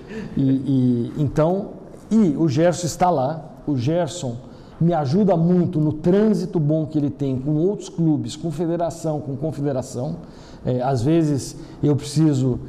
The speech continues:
ser um pouco mais duro na negociação, ele mais mole. Então,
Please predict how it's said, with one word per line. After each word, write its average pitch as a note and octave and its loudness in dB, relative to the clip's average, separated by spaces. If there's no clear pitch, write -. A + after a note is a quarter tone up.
ser D#3 2
um C#3+ 2
pouco D#3 2
mais C#3+ 2
duro D#3 6
na D3 2
negociação, C#3+ 0
ele D#3+ 2
mais C3 -2
mole. D#3+ -2
Então, D3 0